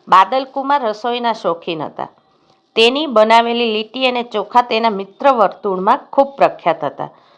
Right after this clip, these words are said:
અહીં તમે લીટી શરબત જોઈ શકો છો, બહુ જ સરસ છે. બધા તેને આ ડિશ વારંવાર બનાવવા આગ્રહ કરતા હતા. તેનાથી પ્રેરિત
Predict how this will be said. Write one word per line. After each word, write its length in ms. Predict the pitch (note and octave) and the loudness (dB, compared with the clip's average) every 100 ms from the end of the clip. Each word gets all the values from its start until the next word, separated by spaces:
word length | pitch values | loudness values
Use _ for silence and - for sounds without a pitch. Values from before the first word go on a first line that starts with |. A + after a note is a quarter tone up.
| _ _ - | _ _ -4
અહીં 220 | A#3+ C4+ | -4 -2
તમે 260 | C#4 C#4+ D#4 | -4 -4 -6
લીટી 420 | C#4 A#3 A#3+ C4+ | -8 -10 -10 -12
શરબત 500 | C4 A#3 G#3+ G#3+ A3 - | -8 -6 -4 -4 -8 -10
જોઈ 200 | F#3 F#3+ | -10 -10
શકો 380 | F#3+ G3+ - A#3 | -10 -12 -10 -10
છો, 180 | C#4 E4 - _ _ _ _ G#3+ | -10 -12 -16 _ _ _ _ -6
બહુ 100 | C4 D4+ | -2 -2
જ 140 | D4+ | -6
સરસ 380 | A#3+ G#3 E3 D#3+ _ | -8 -8 -6 -10 _
છે. 180 | - D3+ _ _ _ _ _ _ | -20 -20 _ _ _ _ _ _
બધા 260 | A#3+ C4 D#4 | 2 4 4
તેને 340 | D#4 C#4 C#4+ - | 2 0 0 2
આ 160 | G#3+ A3 | 2 2
ડિશ 320 | A3+ D4+ D4+ | 0 -10 -12
વારંવાર 580 | G3 F#3 F#3 G#3 G#3 A3 | 2 4 4 2 0 0
બનાવવા 560 | F#3 F3 F3+ F#3+ G#3 A#3+ - | -2 -4 -2 0 2 0 2
આગ્રહ 320 | F#3 F3 E3+ | 2 2 -2
કરતા 380 | - D3+ - D3+ | -2 -8 -6 -8
હતા. 260 | B2+ - A#2+ _ _ _ _ _ | -8 -14 -20 _ _ _ _ _
તેનાથી 640 | A3+ A3+ B3+ C#4 C#4 E4+ F4 _ _ | 2 4 4 2 0 -8 -8 _ _
પ્રેરિત 480 | B3 C#4+ E4+ E4+ | 2 4 4 0